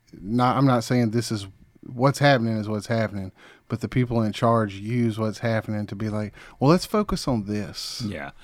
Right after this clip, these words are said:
Speaker 2: Well, and I'll, I'll say this too. If the real point of that movement is to focus on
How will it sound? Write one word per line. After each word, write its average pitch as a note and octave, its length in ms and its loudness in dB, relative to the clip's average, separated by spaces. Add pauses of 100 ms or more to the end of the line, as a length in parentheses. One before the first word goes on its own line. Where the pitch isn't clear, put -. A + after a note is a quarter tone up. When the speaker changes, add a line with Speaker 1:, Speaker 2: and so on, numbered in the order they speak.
(360)
Speaker 2:
Well, F3+ 160 0
and C#3+ 180 -2
I'll, D#3+ 120 4
I'll D#3 140 4
say A#2+ 200 -2
this F2+ 260 -6
too. F#2+ 380 -2 (1700)
If - 380 -8 (1040)
the A#2+ 180 0
real A#2 400 2
point F2+ 520 -6 (840)
of E2+ 540 -4 (120)
that E2+ 280 -4
movement D#2+ 640 -8 (760)
is - 180 -16
to F2+ 100 -12
focus E2+ 680 -10
on D#2 640 -10